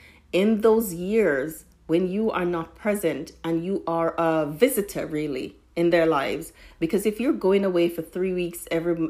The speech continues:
every month, you're a visitor at home. Sure, you're sending back enough money to pay the bills, but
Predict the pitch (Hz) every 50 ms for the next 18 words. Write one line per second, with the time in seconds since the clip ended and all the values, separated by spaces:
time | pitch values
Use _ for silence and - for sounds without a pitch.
0 | - - 165 160 165 170 170 160 156 156 175 202 - - - _ _ _ _ _
1 | _ _ _ _ _ _ - 165 190 208 208 196 180 170 196 208 214 - - -
2 | - 185 165 156 - - - 208 202 180 151 143 143 156 180 - - - - -
3 | - - - - - - 190 208 240 254 233 180 156 160 180 214 - - _ _
4 | - - 160 175 175 175 - 202 175 175 170 165 165 160 160 160 - 170 160 156
5 | 156 - 160 175 208 208 175 175 - 165 - - 160 151 156 160 156 202 214 196
6 | 175 170 165 170 - - - - - - - _ _ - 165 160 -